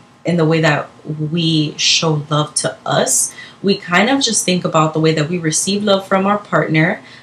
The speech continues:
and the way that we show love to our partner. I think it's important for us to kind of check in with ourselves and say, "Okay, maybe I need a little boost today. Maybe I don't feel very comfortable in my skin."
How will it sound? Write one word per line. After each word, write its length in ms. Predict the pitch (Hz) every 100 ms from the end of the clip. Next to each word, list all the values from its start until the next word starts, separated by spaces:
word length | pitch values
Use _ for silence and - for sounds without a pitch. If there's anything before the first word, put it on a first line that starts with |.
| -
and 140 | 165
the 80 | 156
way 100 | 156
that 140 | 160 156
we 80 |
show 320 | 156 - 165 175
love 340 | 170 151 -
to 120 | -
our 100 | -
partner. 420 | - - - - - - - -
I 60 | 185
think 180 | 190 233
it's 100 | 240
important 400 | 214 185 180 180
for 160 | -
us 420 | - 170 170 - -
to 200 | 185 175
kind 220 | 170 165
of 80 | 156
check 200 | 190 214
in 100 | 214
with 100 | 226
ourselves 540 | 226 - 175 170 165
and 160 | 160 160
say, 200 | 170 160
"Okay, 460 | 160 160 147 - - -
maybe 600 | 165 165 170 185 226 233
I 160 | 175
need 140 | 175 175
a 80 | 180
little 160 | 175
boost 400 | 175 202 185 -
today. 300 | - 156 143
Maybe 340 | 156 160 185 180
I 120 | 175
don't 280 | 175 160 156
feel 380 | - 185 175
very 180 | 170 160
comfortable 480 | 160 170 175 185 175
in 100 | 165
my 140 | 156
skin." 540 | 156 - 170 170 254